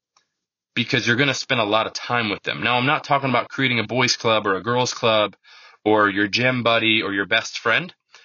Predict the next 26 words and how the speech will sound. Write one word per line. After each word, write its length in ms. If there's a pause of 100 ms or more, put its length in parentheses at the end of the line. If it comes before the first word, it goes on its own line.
(120)
I'm 80
talking 280
about 320 (340)
possibly 480
a 60
stranger 760 (260)
that 240 (300)
sent 300
you 120
the 100
resume, 600 (400)
but 220 (160)
this 320 (320)
stranger 720
now 220
has 200
the 80
potential 460
to 60
be 160
someone 300
that 140
you 200
would 200
actually 540
want 400